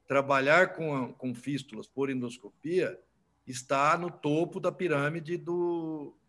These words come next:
do, do endoscopista terapêutico. É uma pessoa realmente especializada, viu, Aloysio?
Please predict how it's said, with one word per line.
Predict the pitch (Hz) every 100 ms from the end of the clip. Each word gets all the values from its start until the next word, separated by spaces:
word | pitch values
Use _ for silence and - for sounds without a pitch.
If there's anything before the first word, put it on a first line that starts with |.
| -
do, | 135 135
do | 135 139
endoscopista | 139 143 131 123 131 131 - 156 156 156 156
terapêutico. | 156 170 123 90 - _ 98
É | 104 113 117 123 131
uma | 143 147 147
pessoa | 156 143 147 151
realmente | 165 156 135 151 147
especializada, | - 160 160 175 156 123 98 95
viu, | 131 127
Aloysio? | 110 101 90 _